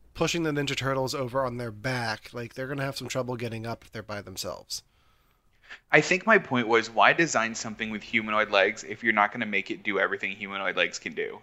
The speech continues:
Speaker 2: If you're gonna make something specifically that doesn't go upstairs, give it wheels. It's, it'll be faster.
Speaker 1: Give it Johnny Number Five wheels.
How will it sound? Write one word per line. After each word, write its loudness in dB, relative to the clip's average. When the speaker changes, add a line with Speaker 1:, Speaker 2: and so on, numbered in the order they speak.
Speaker 2:
If -10
you're 2
gonna 4
make 4
something -6
specifically -4
that -4
doesn't -10
go 2
upstairs, 4
give -6
it -4
wheels. 2
It's, 2
it'll 2
be -6
faster. 2
Speaker 1:
Give -4
it -4
Johnny 2
Number -2
Five -6
wheels. -6